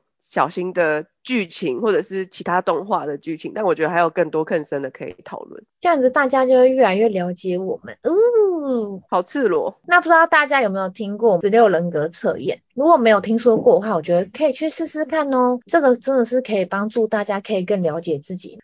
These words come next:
Speaker 2: 不管是如果你今天是要找工作，你就可以知道说，哦，我可能外向的人是适合什么类型的工作，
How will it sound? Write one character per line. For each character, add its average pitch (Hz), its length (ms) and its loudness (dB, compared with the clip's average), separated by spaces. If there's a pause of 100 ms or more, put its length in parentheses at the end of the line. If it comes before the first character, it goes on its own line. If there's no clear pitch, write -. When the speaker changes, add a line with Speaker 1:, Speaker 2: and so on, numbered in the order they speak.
Speaker 2:
不 339 80 6
管 240 180 4
是 262 100 2
如 247 100 2
果 220 100 2
你 165 120 -2
今 202 120 -6
天 214 100 0
是 233 80 -2
要 220 140 2
找 151 240 -6
工 180 220 -6
作， 180 160 -2
你 156 60 -10
就 226 120 2
可 240 120 0
以 165 80 0
知 - 140 -12
道 196 160 -2
说， 208 220 -2
哦， 196 240 2
我 190 100 0
可 196 100 -6
能 175 120 -4
外 208 160 0
向 214 140 -6
的 165 100 -4
人 170 180 -6
是 196 140 -6
适 214 220 -4
合 175 140 -2
什 170 200 -8
么 160 140 -6
类 208 180 2
型 156 220 -8
的 151 80 -8
工 156 320 -8
作， 175 200 -4